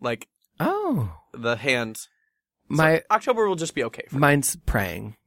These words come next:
Speaker 2: Praying for somebody in October.
Speaker 1: Mm.
Speaker 2: M-, probably p-, praying that Donald Trump doesn't win the election.
Speaker 1: Yeah. Or praying that you started your Halloween costume early so you don't scramble.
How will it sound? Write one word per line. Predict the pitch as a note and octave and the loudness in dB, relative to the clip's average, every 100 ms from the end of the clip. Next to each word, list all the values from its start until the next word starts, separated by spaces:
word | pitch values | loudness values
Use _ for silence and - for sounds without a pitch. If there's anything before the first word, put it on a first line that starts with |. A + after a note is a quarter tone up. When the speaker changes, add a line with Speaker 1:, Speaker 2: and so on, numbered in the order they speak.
| - | 2
Speaker 2:
Praying | F3+ E3 | 4 4
for | C#3+ | 0
somebody | A#2+ A2+ G2+ G2+ | 0 0 0 0
in | |
October. | F#2+ G2 G#2+ G2 F#2+ G2 | -2 -2 -2 0 -2 -4
Speaker 1:
Mm. | A#2 A2+ A2 | -6 -6 -2
Speaker 2:
M-, | B2+ B2+ - _ | 0 0 0 _
probably | - C3 C#3+ C3+ A#2 | 4 6 6 6 4
p-, | - - | 2 -2
praying | - A#2 A2 G#2+ | 4 4 4 2
that | G#2 A#2 | -2 2
Donald | A#2 G#2 G#2+ | 2 2 0
Trump | G#2+ G2+ - | -2 -2 2
doesn't | G#2+ G2+ F2+ | 2 2 -2
win | G2 | -2
the | F#2+ | 0
election. | F#2 F#2 - - A#2+ | -2 -4 -4 -6 -4
Speaker 1:
Yeah. | A2+ A2+ A2+ A2+ A2+ - - - | -4 -2 -2 -2 -4 -10 -8 2
Or | D3+ D#3+ | 4 4
praying | - D#3 D3 C#3+ | 4 4 6 4
that | C#3 | 2
you | C3+ | 0
started | - C#3 C3 B2 | 2 2 2 0
your | A#2+ | 2
Halloween | A#2+ A#2 A2+ | 4 2 0
costume | A2+ A2+ - A#2 | -2 -4 -4 -6
early | G#2+ A2 A2 | -2 -2 -2
so | - | -4
you | A2 | -4
don't | A2 | -4
scramble. | - - A2 G#2+ G#2 A2 | -4 -2 0 0 -2 -4